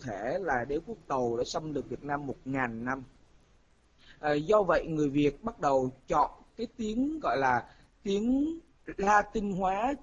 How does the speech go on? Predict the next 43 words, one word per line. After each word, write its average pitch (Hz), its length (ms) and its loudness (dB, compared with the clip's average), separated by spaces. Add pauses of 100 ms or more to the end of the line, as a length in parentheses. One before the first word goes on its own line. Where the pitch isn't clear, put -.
trong 190 140 -4
việc 147 200 -2
ký 269 160 2
âm 220 280 2 (400)
thành 127 340 0
chữ 127 200 -2
quốc 269 240 -4
ngữ 151 400 -2
là 123 140 -6
tiếng 175 240 -10
Việt 139 220 -4
ngày 117 100 -6
hôm 135 220 -8
nay. 135 220 -4 (1000)
Ờ, 135 100 -12
như 226 640 6
đã 139 260 0
nói, 202 460 0 (240)
mục 165 160 -4 (120)
tiêu 214 140 0
ban 202 180 0
đầu 139 560 6
của 135 100 -6
các 247 140 -10
nhà 180 140 0
thừa 147 180 0
sai 196 480 -4 (260)
không 214 180 -2
phải 165 160 0
là 175 120 4
lập 143 240 2
ra 185 80 2
một 170 240 0
quốc 254 200 -6
ngữ, 160 360 0 (880)
nhưng 202 280 2
mà 143 180 2
chỉ 139 220 -4
là 180 160 2
một 143 320 -2
công 214 180 -4
cụ 165 380 -2
để 139 120 0